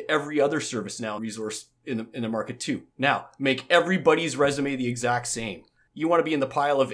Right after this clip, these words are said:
eighty who did it that way? You don't wanna be in the pile of twenty who just says, "Look, I know ServiceNow. Here's how I know ServiceNow. Because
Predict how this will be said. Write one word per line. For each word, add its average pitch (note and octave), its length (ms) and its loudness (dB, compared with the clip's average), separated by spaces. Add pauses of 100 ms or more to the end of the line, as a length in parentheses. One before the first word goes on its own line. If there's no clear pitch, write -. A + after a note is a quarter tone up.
eighty E3+ 480 -4
who C3 80 -4
did B2+ 160 -4
it A#2+ 100 -6
that C3 240 0
way? G3 360 -2 (360)
You B2+ 120 -4
don't D3 220 4
wanna E3 200 2
be D3+ 160 -2
in D3 60 0
the C#3 60 0
pile C#3+ 360 2
of B2+ 80 -2
twenty C3+ 340 0
who D3 100 -2
just B2+ 180 -2
says, A#2+ 140 -2
"Look, C3 200 0
I A2+ 80 0
know C3 140 2
ServiceNow. C3 580 -2 (160)
Here's G3 240 0
how E3+ 160 4
I D#3 80 4
know D#3+ 180 4
ServiceNow. A2 580 -4 (260)
Because D3+ 760 4